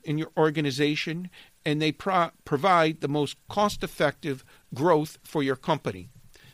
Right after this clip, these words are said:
They are loyal. Bad profits create what we refer to in business as detractors. Detractors hurt you, your company, your services, and your products. They drive up cost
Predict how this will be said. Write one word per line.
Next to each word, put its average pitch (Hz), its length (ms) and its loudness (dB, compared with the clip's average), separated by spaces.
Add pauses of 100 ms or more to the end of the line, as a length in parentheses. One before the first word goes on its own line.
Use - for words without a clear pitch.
(200)
They 165 240 2
are 147 240 4 (140)
loyal. 139 520 4 (1500)
Bad 226 340 8
profits 151 640 0 (240)
create 175 440 2
what 170 160 -4
we 160 100 2
refer 151 380 -2
to 160 220 -6
in 131 100 0
business 143 480 -4 (100)
as 127 140 -4
detractors. 123 1000 -4 (760)
Detractors 185 800 2 (180)
hurt 170 280 0
you, 175 380 2 (340)
your 135 140 -2
company, 190 640 -2 (100)
your 127 160 -4
services, 185 760 -4
and 135 100 -6
your 135 100 -2
products. - 720 -2 (320)
They 143 120 0
drive 156 340 4
up - 220 0
cost 190 560 0